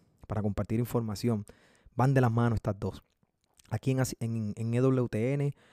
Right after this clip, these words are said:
es un canal de televisión donde tienen noticias también, donde tienen programas, donde dan las misas, las homilías del Papa, donde tú puedes encontrar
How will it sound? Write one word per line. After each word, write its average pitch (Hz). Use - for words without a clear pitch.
es 120
un 123
canal 117
de 120
televisión 117
donde 120
tienen 113
noticias 110
también, 113
donde 110
tienen 113
programas, 117
donde 110
dan 117
las 117
misas, 120
las 110
homilías 110
del 107
Papa, 110
donde 113
tú 135
puedes 143
encontrar 127